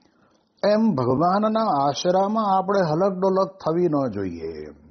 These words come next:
આપણે તો સીધી લીટીની સમજણ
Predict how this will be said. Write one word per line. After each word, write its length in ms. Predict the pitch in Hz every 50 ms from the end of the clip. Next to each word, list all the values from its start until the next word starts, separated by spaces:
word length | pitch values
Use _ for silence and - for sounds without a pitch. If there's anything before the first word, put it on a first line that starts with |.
| 69 82 85 87 _ _ _ _ _ _ _ _ _ _ - _ _ _ _ _ _ _ _ _
આપણે 400 | - 104 113 117 131 165 175 190 185
તો 100 | 190 214 214
સીધી 600 | - - - 135 117 110 110 110 117 147 180 202
લીટીની 560 | 196 180 170 165 156 175 180 175 175 165 156 151
સમજણ 640 | - - 135 120 131 143 143 160 165 165 151 123